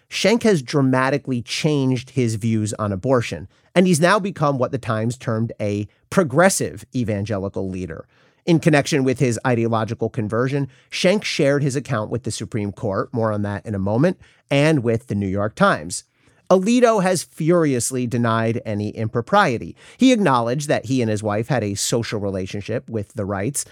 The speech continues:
and indeed went to dinner with them on June third, twenty fourteen. But Alito said in response to the Times, the, quote, "allegation that the Wrights were told the outcome of the decision in the Hobby Lobby case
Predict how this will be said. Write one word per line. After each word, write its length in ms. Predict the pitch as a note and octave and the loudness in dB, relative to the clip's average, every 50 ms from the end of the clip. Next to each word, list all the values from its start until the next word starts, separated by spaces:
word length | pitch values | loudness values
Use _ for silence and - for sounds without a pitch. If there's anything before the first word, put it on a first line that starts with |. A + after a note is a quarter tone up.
| - _ - | -16 _ 2
and 160 | - A3+ A#3+ | 4 6 6
indeed 360 | A#3 G3+ F3 G#3 F#3+ G3+ F#3+ | 6 4 2 0 0 0 2
went 180 | D#3+ C#3+ C#3 D3+ | 2 0 0 0
to 80 | D3+ | -2
dinner 240 | D3 B2+ B2 A2+ A#2 | 0 0 2 0 2
with 140 | A#2 A#2 A2+ | 0 0 0
them 240 | - A2+ A2+ A#2+ A#2 | 0 0 0 0 0
on 260 | - A2 G#2+ A2+ B2 | -2 -2 -2 -2 -2
June 300 | A#2 - A#2+ A#2 B2+ C#3 | -2 0 0 0 0 0
third, 420 | C3+ - A2 G2 G2 G2 A2 B2+ | 0 -2 -4 -2 -2 -4 -6 -8
twenty 240 | - - G2+ G2+ G2 | -8 -8 -6 -6 -6
fourteen. 640 | F#2+ - B2+ B2+ B2 B2+ - B3 A3 C#3+ F#2+ F#2+ - _ _ _ _ _ | -4 -2 -2 -2 0 0 0 0 0 0 -2 -6 -10 _ _ _ _ _
But 380 | - B2 G#2 A#2+ A#2 C#3+ E3+ _ _ - | -6 -2 0 0 0 0 -2 _ _ -4
Alito 460 | - C#3 A#2+ B2 B2 A#2+ B2 B2+ C#3 | -4 -2 0 0 0 0 0 0 0
said 240 | - C3+ A#2 A#2 A2 | -2 -2 -2 -2 0
in 140 | B2 A#2 A2+ | -2 -2 -2
response 500 | A#2 A2+ - - A2 G#2+ G#2+ A2 - - | -2 -4 -4 -4 -4 -4 -4 -6 -8 -8
to 160 | - - A2+ | -6 -6 -6
the 100 | G2 A#2 | -4 -4
Times, 520 | A2+ - G#2+ G#2 G2+ G2+ B2+ F3+ - - _ _ _ _ _ _ - | -4 -4 -4 -4 -4 -4 -4 -4 -4 -6 _ _ _ _ _ _ -2
the, 180 | - F3+ F3+ D#3+ | 0 0 0 0
quote, 380 | - - - G#3+ G3+ G3+ - - _ _ _ _ - | 0 2 4 4 4 4 2 -2 _ _ _ _ 2
"allegation 600 | F3+ G#3+ B3 C#4 C4+ F3+ G#3 G#3+ G#3+ - - G3 F3 | 2 2 4 4 2 2 2 0 0 0 0 0 0
that 120 | F3 - | 0 0
the 100 | - D#3 | 0 -2
Wrights 320 | C#3 C3+ C#3+ D#3 D3 - | 0 0 0 0 -2 -2
were 140 | - C3 B2 | -4 -4 -4
told 280 | A#2+ - - D#3 F3 D3 | -2 0 2 2 2 4
the 120 | D3 C#3+ | 2 2
outcome 320 | D3 D3+ C#3 - D#3 C#3+ D3 | 2 2 0 0 -2 0 0
of 120 | C#3 C3 | 0 0
the 80 | C3 B2+ | -2 0
decision 440 | A#2+ B2 - - F3 D3 D3 D3+ | 0 0 0 2 0 2 2 0
in 80 | C#3 B2+ | 0 0
the 80 | A#2 A2 | 0 0
Hobby 300 | A#2 F3+ G3 F3 F#3+ F3+ | 2 0 0 2 0 0
Lobby 240 | F3+ E3+ E3 E3+ | 0 0 0 -2
case 340 | D#3 - F3 E3+ E3+ - - | -2 -2 0 0 0 0 -2